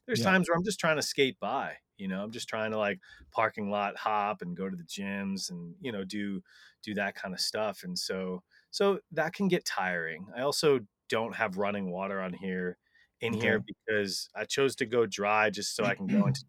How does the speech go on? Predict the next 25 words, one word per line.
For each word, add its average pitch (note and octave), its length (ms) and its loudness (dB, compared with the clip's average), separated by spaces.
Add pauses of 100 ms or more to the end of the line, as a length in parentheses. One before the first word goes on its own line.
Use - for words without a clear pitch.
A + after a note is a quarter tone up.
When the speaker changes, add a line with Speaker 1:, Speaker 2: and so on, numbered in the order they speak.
(100)
Speaker 1:
temperatures F#2+ 500 -4
that F2+ 180 -2
are, F2 220 -4 (760)
uh, F2 180 -8
sub G#2 300 0
Speaker 2:
Sub E3 300 8
Speaker 1:
freezing. C#3+ 240 6
I A2+ 40 4
don't A2 40 2
Speaker 2:
zero. G#2 120 0
Speaker 1:
have - 100 -20
to - 80 -20
worry A2+ 240 6
about, A2 520 4
yeah, F2 360 -6 (320)
I F#2 140 -6
don't G#2 120 -4
have G2+ 120 -6
to G2+ 80 -4
worry G2+ 140 2
about F2+ 200 -4
the F2 80 -10
tanks A2 440 -2
or G2 100 -2
anything. G#2 640 -6